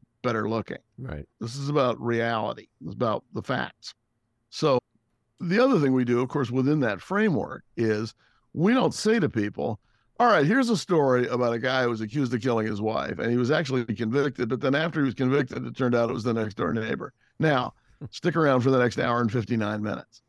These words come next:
Speaker 1: We don't do that. We
Speaker 2: Mm-hmm.
Speaker 1: talk about what a great marriage they had, and
Speaker 2: Mm-hmm.
Speaker 1: then how something happened to his wife, and then suspicion went on him, and he said it wasn't him, and then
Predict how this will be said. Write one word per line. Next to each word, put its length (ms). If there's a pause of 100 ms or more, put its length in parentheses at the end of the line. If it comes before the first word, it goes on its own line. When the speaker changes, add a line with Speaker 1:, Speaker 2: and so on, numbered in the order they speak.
Speaker 1:
We 140
don't 140
do 140
that. 220
We 60
Speaker 2:
Mm-hmm. 120 (100)
Speaker 1:
talk 160
about 300
what 100
a 40
great 180
marriage 380
they 160
had, 340
and 0
Speaker 2:
Mm-hmm. 160
Speaker 1:
then 300 (280)
how 440
something 260
happened 260
to 80
his 120
wife, 420
and 120
then 140
suspicion 520
went 180
on 180
him, 320
and 120
he 180
said 200
it 40
wasn't 320
him, 340
and 140
then 260